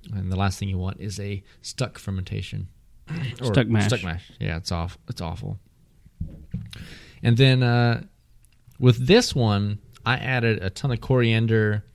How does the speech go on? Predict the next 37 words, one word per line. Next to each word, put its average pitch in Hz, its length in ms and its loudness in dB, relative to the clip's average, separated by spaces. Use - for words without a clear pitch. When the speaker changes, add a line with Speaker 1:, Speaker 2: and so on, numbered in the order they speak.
Speaker 1:
and 101 500 0
I 117 140 2
decided 127 360 2
to 113 60 0
do 110 140 4
lemon 135 560 6
and 120 340 2
orange, 95 640 0
both 113 320 0
the 113 200 2
zest 104 360 -2
and 104 140 -4
the 98 40 -4
juice. 104 540 -2
And 120 100 0
I've 113 120 2
done 190 160 2
that 175 120 0
a 117 40 -2
few 131 220 4
times 135 680 0
with, 120 280 -2
like, 101 260 -8
different, 131 420 0
different 131 280 0
amounts 110 360 0
each 117 220 -4
time. 117 380 -2
The 123 100 2
first 170 440 2
time 170 120 0
I 151 40 2
did 135 200 4
it, 131 140 0
it 120 80 0
was 98 240 0
perfect. - 720 -4